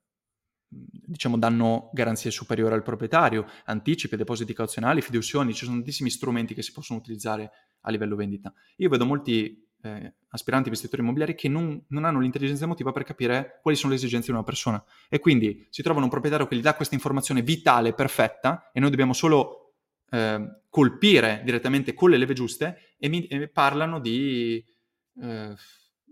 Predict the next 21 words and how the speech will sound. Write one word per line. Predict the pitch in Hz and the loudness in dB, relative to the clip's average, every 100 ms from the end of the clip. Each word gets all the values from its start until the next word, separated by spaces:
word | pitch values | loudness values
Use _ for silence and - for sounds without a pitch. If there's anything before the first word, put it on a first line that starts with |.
| 285 _ _ _ _ _ - | -20 _ _ _ _ _ -10
un, | 131 123 - _ | -6 -6 -8 _
una | 135 127 123 | -12 -4 -4
qualsi-, | - 123 - | -2 -2 -4
u-, | 131 139 - - | -6 -8 -6 0
utilizzano | 131 156 156 139 165 | 6 8 6 4 2
meglio | 127 131 | 4 4
una | 143 127 | 2 2
qualsiasi | 131 117 - 139 131 135 | 0 0 0 -2 0 -2
altra | 120 117 | -2 -2
leva | 110 123 131 | -2 0 -2
che | 110 | -4
non | 107 | -6
va | |
bene, | 110 113 110 | -4 -4 -2
dicendo | 127 - 127 135 | -4 -2 -2 -2
per | 123 | -4
esempio: | 110 117 139 | -6 -6 -6
"No, | 175 | -6
ma | 123 | -6
guarda, | 117 127 117 | -4 -6 -4
noi | 120 135 | -2 0